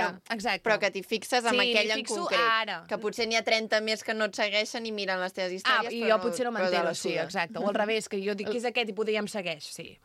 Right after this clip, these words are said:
Speaker 1: Clar. També és veritat que és una opció que sempre he trobat que fa falta.
Speaker 2: Buscar,
Speaker 1: El buscador
Speaker 2: un buscador.
Speaker 1: de qui ha vist les teves històries.
Speaker 2: Totalment,
Speaker 1: Jo, bueno, ara
Speaker 2: sí.
Speaker 1: no en penjo <laughs> mai, però també penso que no sóc l'única persona que li mira les històries a aquesta noia. Llavors,
Speaker 2: Ja.
Speaker 1: dels mil cinc-cents seguidors que té, segur que som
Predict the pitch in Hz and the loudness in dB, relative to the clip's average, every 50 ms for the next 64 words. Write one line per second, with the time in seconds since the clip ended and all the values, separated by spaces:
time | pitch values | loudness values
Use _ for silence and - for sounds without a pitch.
0 | - - - - 233 190 175 170 - _ _ _ _ _ _ - - 226 233 220 | -18 -8 -2 0 0 0 0 -4 -12 _ _ _ _ _ _ -2 0 2 2 2
1 | 196 247 302 254 254 233 220 - 247 220 208 240 247 240 214 202 226 214 226 214 | 2 2 4 4 4 2 4 2 0 2 2 0 -2 -2 0 -2 -2 0 0 -2
2 | 214 208 226 202 196 196 202 208 202 - 202 196 202 180 - 180 170 165 - 170 | 0 0 0 0 2 2 0 0 0 -4 -6 -6 -6 -4 -2 -2 -2 -2 -2 -6
3 | 160 156 _ _ _ _ _ - 233 220 269 226 202 233 277 247 226 240 247 233 | -6 -8 _ _ _ _ _ -4 2 4 4 4 6 6 6 6 6 4 4 4
4 | 233 240 254 254 247 254 247 226 240 269 359 415 220 - 214 214 208 214 214 214 | 6 6 6 8 6 6 6 6 4 6 4 4 2 0 -4 -4 -4 -4 -4 -6
5 | 208 180 - 208 185 180 185 185 262 269 - 269 294 359 339 269 226 240 294 427 | -6 -6 -4 -4 -4 -2 -2 -2 0 2 4 4 4 2 -2 -4 -4 -2 -2 2
6 | 427 - 311 208 - - 214 202 196 196 226 240 254 262 262 - - 233 214 269 | 2 4 4 2 2 0 0 2 2 2 2 4 4 4 4 4 2 2 4 4
7 | 294 240 - - 302 240 269 - 269 214 226 220 - 311 392 - - - - _ | 4 4 4 2 4 4 4 2 2 -2 -2 -4 -4 -6 -10 -10 -14 -18 -18 _
8 | - 269 277 269 262 247 247 - 320 - - - - - - - _ _ - - | -2 2 4 6 6 6 6 4 2 -2 -12 -20 -20 -20 -20 -20 _ _ -8 0
9 | 214 262 254 269 277 - 277 269 269 262 320 285 269 254 233 247 262 262 262 262 | 2 4 6 6 4 4 2 2 2 2 4 4 4 4 4 2 2 4 2 4
10 | 220 226 233 202 185 233 254 226 - 220 214 196 196 196 214 220 214 208 202 196 | 4 2 0 2 0 0 0 2 0 0 2 2 2 2 4 2 2 2 0 -2
11 | - 185 202 220 208 190 175 170 - - 190 180 165 170 165 165 165 156 - _ | -2 -2 0 0 0 -2 -4 -4 -4 -4 -4 -4 -2 -4 -4 -6 -8 -10 -16 _
12 | _ _ _ _ _ _ - - 220 214 214 208 226 208 185 196 240 247 262 262 | _ _ _ _ _ _ -2 2 4 4 4 4 2 0 2 2 0 0 0 0
13 | - 285 277 - - 262 254 247 247 240 240 220 240 220 - 233 214 226 240 233 | 0 0 0 2 2 0 0 2 0 0 2 2 2 2 2 0 2 2 2 2
14 | 233 220 208 214 - 254 240 202 240 233 226 | 2 2 2 2 2 0 0 0 -2 -2 -4